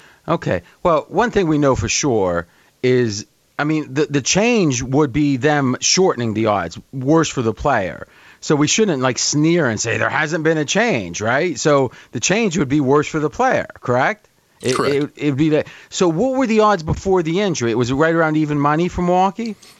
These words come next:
Speaker 2: Yeah, yesterday they were minus one fifteen to win the title.
Speaker 1: All right, so what you're saying is they were about fifty percent yesterday, Milwaukee, to win the title.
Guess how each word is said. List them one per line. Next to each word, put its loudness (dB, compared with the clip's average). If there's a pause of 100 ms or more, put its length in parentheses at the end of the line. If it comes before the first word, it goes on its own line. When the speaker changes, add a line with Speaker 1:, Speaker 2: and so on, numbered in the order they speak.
(140)
Speaker 2:
Yeah, 0
yesterday 0
they 0
were 0
minus 0
one 0
fifteen -2
to -2
win 0
the 0
title. -2
Speaker 1:
All -2
right, -2
so 0
what 0
you're 0
saying 0
is 0
they 2
were 2
about -2
fifty -2
percent -2
yesterday, 0 (240)
Milwaukee, 0 (240)
to -6
win -2
the -4
title. -2